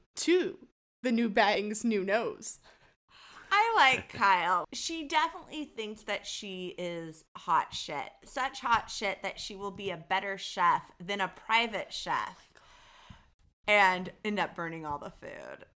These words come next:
Speaker 2: But then she could just laugh about it. And when she was talking to Crystal and Sutton in the bar,
Speaker 1: Oof.
Speaker 2: she was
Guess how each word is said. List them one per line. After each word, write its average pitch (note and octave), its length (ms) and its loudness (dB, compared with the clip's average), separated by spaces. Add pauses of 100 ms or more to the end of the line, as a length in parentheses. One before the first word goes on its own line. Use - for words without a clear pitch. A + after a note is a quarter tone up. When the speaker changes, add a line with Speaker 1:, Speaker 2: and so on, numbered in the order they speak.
Speaker 2:
But C#4 120 -6
then G#4 100 2
she C#5+ 140 -6
could C5+ 160 -2
just B4+ 200 -2
laugh A4+ 400 4
about A#2+ 280 2
it. - 400 -6
And D#4 420 2
when B3 280 -4
she C4 120 -10
was A#3 220 -8
talking A3 600 -4
to G3+ 580 -6
Crystal G3 580 -6
and F3+ 140 -10
Sutton E3+ 420 -4
in E3+ 180 -10
the E3+ 80 -8
bar, E3 540 0 (180)
Speaker 1:
Oof. A#3 200 -4
Speaker 2:
she B3+ 140 -2
was A#3+ 200 0